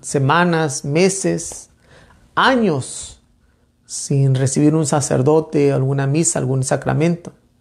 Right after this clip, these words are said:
Y cuando llegan, con, los reciben con un gran amor. Y los que tenemos,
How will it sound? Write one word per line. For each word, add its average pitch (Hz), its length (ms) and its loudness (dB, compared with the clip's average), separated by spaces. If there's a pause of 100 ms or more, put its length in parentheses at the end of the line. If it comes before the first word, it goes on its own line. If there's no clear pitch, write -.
(760)
Y 135 140 0
cuando 135 260 2
llegan, 156 640 4
con, 131 240 -4
los 131 280 -4
reciben 151 360 -2
con 135 340 -2
un 160 220 2
gran 160 240 4
amor. 151 400 -4 (960)
Y 147 120 2
los 147 220 4
que - 140 -2
tenemos, 160 800 0